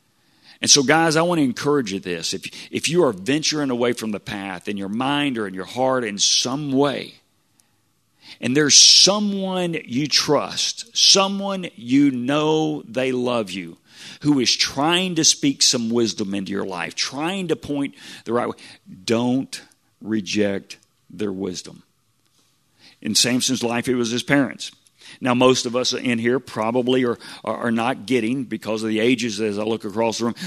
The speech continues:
most of us are probably not getting a lot of wisdom from our parents these days. We're,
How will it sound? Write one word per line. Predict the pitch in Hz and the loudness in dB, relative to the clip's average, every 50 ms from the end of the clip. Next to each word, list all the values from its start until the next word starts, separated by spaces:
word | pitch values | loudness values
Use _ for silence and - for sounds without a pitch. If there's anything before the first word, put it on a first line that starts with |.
| 151 - - | -10 -8 -6
most | 101 117 131 147 147 - - | 0 4 4 4 4 2 0
of | 139 131 | 0 0
us | 135 131 - | 0 0 0
are | 120 107 | -2 -4
probably | - - - 117 120 127 135 135 131 139 135 | -8 -8 -6 -4 -2 -2 -2 -2 -4 -4 -4
not | 131 127 123 120 117 | -2 -4 -4 -6 -4
getting | 98 117 131 127 127 | -4 -4 -4 -4 -4
a | 120 | -6
lot | 117 120 120 120 | -4 -4 -4 -4
of | 117 113 | -4 -2
wisdom | 110 113 110 101 120 117 104 | -2 -2 -2 -2 -4 -6 -6
from | - 120 120 | -6 -6 -4
our | 123 123 | -4 -4
parents | - 156 - 143 107 87 - - | -4 -6 -6 -6 -8 -10 -10 -10
these | 107 101 82 - | -10 -10 -10 -10
days. | - 98 87 87 92 87 | -10 -10 -10 -10 -6 -2
We're, | 123 127 | -2 -2